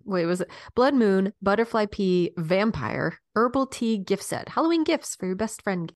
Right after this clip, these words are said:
This is Dem-, <laughs> Dem Bones, D E M B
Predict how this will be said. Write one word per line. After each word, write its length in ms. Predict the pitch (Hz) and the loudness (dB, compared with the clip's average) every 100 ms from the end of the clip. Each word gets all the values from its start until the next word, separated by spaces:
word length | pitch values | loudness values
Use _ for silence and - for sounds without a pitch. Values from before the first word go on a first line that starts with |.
| _ | _
This 180 | 233 233 | -4 -2
is 160 | 226 190 | -4 -2
Dem-, 540 | 185 208 254 254 - | 2 2 2 0 -4
<laughs> 280 | 220 226 208 | -2 0 2
Dem 320 | 196 262 269 | 2 4 6
Bones, 560 | 214 208 165 160 165 - 190 | 6 4 2 0 -2 -4 -4
D 300 | 240 262 262 | -2 -2 -2
E 20 | |
M 320 | 233 220 214 | 0 0 -2
B 240 | 190 220 | -2 -4